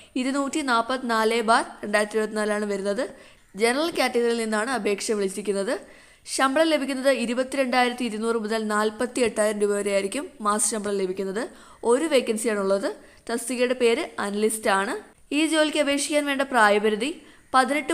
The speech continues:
മുതൽ നാൽപത് വയസ്സ് വരെയുള്ളവർക്ക് അപേക്ഷിക്കാവുന്നതാണ്. കാൻഡിഡേറ്റ്സ് രണ്ട് ഒന്ന് ആയിരത്തി തൊള്ളായിരത്തി എൺപത്തിനാലിനും ഒന്ന് ഒന്ന് രണ്ടായിരത്തി ആറിനും ഇടയ്ക്ക് ജനിച്ചവരായിരിക്കണം. ക്വാളിഫിക്കേഷൻ എന്താണ് വേണ്ടതെന്ന് നോക്കാം.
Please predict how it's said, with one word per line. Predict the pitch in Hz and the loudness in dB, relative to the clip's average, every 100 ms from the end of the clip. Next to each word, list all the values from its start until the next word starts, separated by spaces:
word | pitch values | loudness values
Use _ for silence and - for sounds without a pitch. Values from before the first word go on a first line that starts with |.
| 302 | 0
മുതൽ | 269 277 247 | 0 0 2
നാൽപത് | 226 247 262 311 294 | 4 2 0 0 2
വയസ്സ് | 254 247 247 | 2 2 0
വരെയുള്ളവർക്ക് | 233 226 226 202 | 0 0 0 2
അപേക്ഷിക്കാവുന്നതാണ്. | 214 214 220 214 214 208 240 381 - - - _ - | 2 0 0 0 2 0 0 -4 -12 -20 -20 _ 2
കാൻഡിഡേറ്റ്സ് | 233 233 233 240 220 320 415 - - - 233 | 4 4 2 0 -2 -4 -6 -10 -16 -6 -2
രണ്ട് | 269 294 339 | 0 0 0
ഒന്ന് | 294 269 240 | 0 2 0
ആയിരത്തി | 240 | 2
തൊള്ളായിരത്തി | 247 226 226 220 | 2 2 2 -2
എൺപത്തിനാലിനും | 202 214 220 220 226 285 - 226 | -2 -2 0 0 0 -2 -6 -6
ഒന്ന് | 233 285 320 | -4 -2 -2
ഒന്ന് | 262 233 226 | -2 -2 0
രണ്ടായിരത്തി | 214 214 214 226 214 | 2 2 2 2 4
ആറിനും | 240 285 247 | 4 0 -4
ഇടയ്ക്ക് | 208 277 254 | -2 -2 -2
ജനിച്ചവരായിരിക്കണം. | 196 208 196 185 185 185 185 - _ - - _ | -2 -2 0 -2 -2 -6 -10 -12 _ -20 -20 _
ക്വാളിഫിക്കേഷൻ | 277 285 294 302 320 320 339 | 4 4 4 0 0 0 -2
എന്താണ് | 269 262 262 | 0 0 0
വേണ്ടതെന്ന് | 247 247 240 | -2 -2 -2
നോക്കാം. | 240 269 | -2 -2